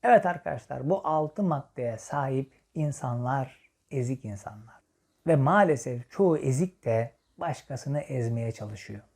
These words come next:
Siz bu tarzda insanlarla karşılaştınız mı? Neler yaşadınız? Bu konuda yorumlarınızı bekliyorum.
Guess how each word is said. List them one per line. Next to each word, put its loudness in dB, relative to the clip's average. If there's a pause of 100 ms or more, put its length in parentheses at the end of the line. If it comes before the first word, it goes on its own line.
(600)
Siz 6
bu 4
tarzda 6
insanlarla 0
karşılaştınız -4
mı? -2 (180)
Neler 2
yaşadınız? -2
Bu -2
konuda 2
yorumlarınızı 0
bekliyorum. -4